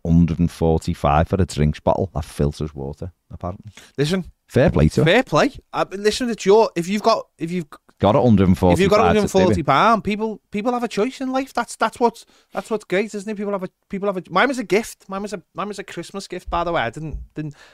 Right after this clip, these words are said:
Speaker 2: and I, and,
Speaker 1: Tremendous.
Speaker 2: and I wear, use it every day.
Speaker 1: Mm.
Speaker 2: And the, I'm, I
Speaker 1: He
Speaker 2: made,
Speaker 1: does use it
Speaker 2: and
Speaker 1: every
Speaker 2: I
Speaker 1: day.
Speaker 2: made this coffee at, like, quarter to twelve, and
Speaker 1: Mm.
Speaker 2: it's now ten to f-, uh, five to two,
Speaker 1: Yeah,
Speaker 2: and
Speaker 1: we're
Speaker 2: it's
Speaker 1: gonna
Speaker 2: still
Speaker 1: stop them.
Speaker 2: beautifully warm.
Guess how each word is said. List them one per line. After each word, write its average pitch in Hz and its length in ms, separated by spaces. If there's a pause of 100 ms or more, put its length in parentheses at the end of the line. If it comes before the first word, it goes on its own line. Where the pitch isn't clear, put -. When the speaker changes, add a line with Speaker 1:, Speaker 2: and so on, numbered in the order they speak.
(120)
Speaker 2:
and 143 120
I, 160 60
and, 117 80
Speaker 1:
Tremendous. 151 280
Speaker 2:
and 165 180
I 165 60
wear, 170 340
use 202 200
it 233 60
every 196 160
day. 170 300
Speaker 1:
Mm. 113 120
Speaker 2:
And 143 120
the, 185 180
I'm, 202 300
I 202 160
Speaker 1:
He 220 60
Speaker 2:
made, 120 120
Speaker 1:
does 143 160
use 120 160
it 113 40
Speaker 2:
and 104 80
Speaker 1:
every 196 100
Speaker 2:
I 233 80
Speaker 1:
day. 208 60
Speaker 2:
made 214 220
this - 180
coffee 170 500
at, 127 200
like, 135 420 (1500)
quarter 170 500
to 156 140
twelve, 143 500
and 143 120
Speaker 1:
Mm. 139 40
Speaker 2:
it's 120 120
now 160 360 (200)
ten 165 260
to 151 100
f-, - 220
uh, 135 100
five 151 320
to 139 80
two, 143 240
Speaker 1:
Yeah, 139 80
Speaker 2:
and 151 80
Speaker 1:
we're 160 60
Speaker 2:
it's 147 60
Speaker 1:
gonna 170 140
Speaker 2:
still 170 140
Speaker 1:
stop - 140
them. 131 80
Speaker 2:
beautifully 156 480
warm. 123 280